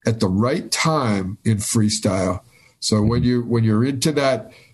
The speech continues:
you reach, reach, you enter, you get into that high elbow catch position. That's when the timing comes in for driving the opposite hip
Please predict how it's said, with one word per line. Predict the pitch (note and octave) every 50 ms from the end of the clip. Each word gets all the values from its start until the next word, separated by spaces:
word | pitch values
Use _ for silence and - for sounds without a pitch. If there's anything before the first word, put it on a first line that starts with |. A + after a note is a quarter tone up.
| _ _ _
you | - F#2+ F#2+
reach, | G2 A2 B2+ C#3 C#3+ C#3 - - - -
reach, | A2+ B2 C#3+ D3 D3+ D3 D3 - - -
you | G#2+ A2 G#2+
enter, | - C3 C#3+ C#3 A#2 - C#3+ C3 B2+
you | B2 A#2 A2 G#2
get | G#2+ B2 C3 C#3+
into | D3 C#3+ C#3+
that | C3+ C3 A#2
high | A2+ C3 B2+ B2+
elbow | B2+ A#2 A#2 A2+
catch | - C3+ B2 B2 A#2 -
position. | A2 G#2 G#2 A#2+ A#2+ A#2 A2+ F#2+ F#2 F#2 - _ _ _ _ _ _ _ _ _ A2+
That's | F#2 F#2+ A2+ A#2+ C3 D#3+ E3 - - - -
when | D3+ D3 C#3+ C3
the | C3 A#2
timing | A2+ - A#2+ B2+ C3+ C3+ B2+ B2+ B2 A2+ G#2+ G#2 G#2 A2+
comes | - - A#2 G2 F#2 F#2 G2+
in | G#2+ G2+ G2 G2
for | - - - G#2+ G2+ G2+ F#2
driving | F2+ F#2 G#2 A2 A2+ A#2 A#2+ B2 A#2+ A#2+ A#2 A2 G#2
the | G#2+ G#2+ G#2+
opposite | A2 A#2 A2+ B2 A2 G#2 A2 -
hip | F#2+ A2+ A2+ A2 A2 -